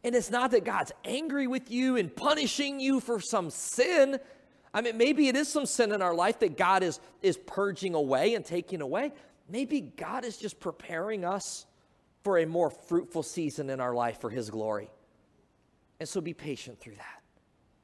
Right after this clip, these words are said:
Don't resist. Don't resist that. D-, d-, don't, don't become complacent. Don't become, as Peter said,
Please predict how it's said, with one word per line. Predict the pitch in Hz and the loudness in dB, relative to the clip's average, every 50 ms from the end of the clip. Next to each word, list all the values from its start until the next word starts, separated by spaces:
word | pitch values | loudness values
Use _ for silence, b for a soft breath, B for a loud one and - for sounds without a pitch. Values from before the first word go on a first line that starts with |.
| _ _ _ _ | _ _ _ _
Don't | 214 226 262 233 214 | 4 4 4 4 2
resist. | 214 185 139 113 104 107 147 139 113 - - - - - - - _ _ _ _ _ _ _ _ _ _ _ _ _ _ _ | 0 0 0 -2 0 2 2 2 2 0 -4 -10 -12 -14 -18 -20 _ _ _ _ _ _ _ _ _ _ _ _ _ _ _
Don't | 185 196 220 240 247 | 2 2 2 2 0
resist | 214 170 120 117 143 135 - - - 113 | -2 -4 -2 -2 -2 -2 -4 -6 -12 -12
that. | 113 98 - - - _ _ _ _ _ _ _ _ _ _ _ _ _ _ _ _ _ _ _ - - - - 170 | -12 -12 -14 -18 -20 _ _ _ _ _ _ _ _ _ _ _ _ _ _ _ _ _ _ _ -20 -20 -20 -16 -14
D-, | 180 175 | -14 -12
d-, | 165 135 - - 151 123 151 165 147 | -12 -12 -12 -12 -14 -14 -14 -2 2
don't, | - 226 254 285 - - - B B B B B 151 | 4 4 4 4 2 -2 -10 B B B B B -2
don't | 127 208 226 262 254 202 | 2 4 4 4 4 2
become | 247 247 233 - 226 226 208 190 190 | 0 -2 0 0 0 0 0 0 -2
complacent. | 175 - 190 165 147 - - - 165 165 156 - 175 156 135 - | -4 -6 -6 -6 -6 -10 -6 -2 0 0 0 0 -4 -8 0 2
Don't | 185 226 269 262 - | 2 2 2 2 -2
become, | 277 240 - - 196 196 175 | -4 -4 -4 -4 -4 -2 -2
as | 156 135 | -2 -4
Peter | - - - 190 196 180 175 | -6 -8 -8 -4 -2 -2 -2
said, | - - - 160 143 120 | -2 0 2 4 4 2